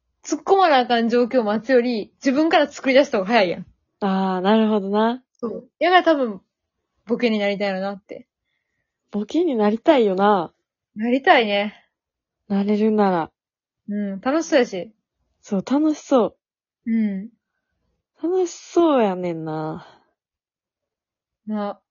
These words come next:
Speaker 2: でももうさ、
Speaker 1: うん。
Speaker 2: その、二、三回ご飯行ったら役割決まるやん。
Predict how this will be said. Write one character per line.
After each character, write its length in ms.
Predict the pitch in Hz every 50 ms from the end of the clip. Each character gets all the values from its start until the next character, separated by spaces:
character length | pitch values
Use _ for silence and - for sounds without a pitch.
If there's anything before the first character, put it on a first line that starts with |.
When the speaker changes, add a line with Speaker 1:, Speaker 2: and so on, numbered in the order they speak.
| _ _ _ -
Speaker 2:
で 100 | - 226
も 120 | 214 208 196
も 180 | 202 208 214
う 60 | 220 226
さ、 440 | - 262 262 240 202 170 - _ _ _ _ _ _ _ _ _ -
Speaker 1:
う 340 | 247 233 226 220 214 202 196
ん。 60 | 202
Speaker 2:
そ 180 | 214 - 226 214
の、 240 | 208 202 190 - _ - - - _ _ _ _ _ _ _ _ _ _ _ _ _ _ _ _ _ _ _ _ -
二、 200 | 240 247 269 320
三 320 | 330 - 403 415 392 392 415
回 240 | - 415 415 392 330
ご 120 | 311 359
飯 220 | 427 440 339 262
行 140 | 220 208 202
っ 20 | -
た 120 | - 190
ら 200 | 180 185 185 180 -
役 340 | 254 285 285 - - 339 339
割 260 | 349 359 359 302 -
決 160 | - - 262
ま 140 | 277 277 269
る 100 | 262 247
や 120 | 190 143 117
ん。 80 | -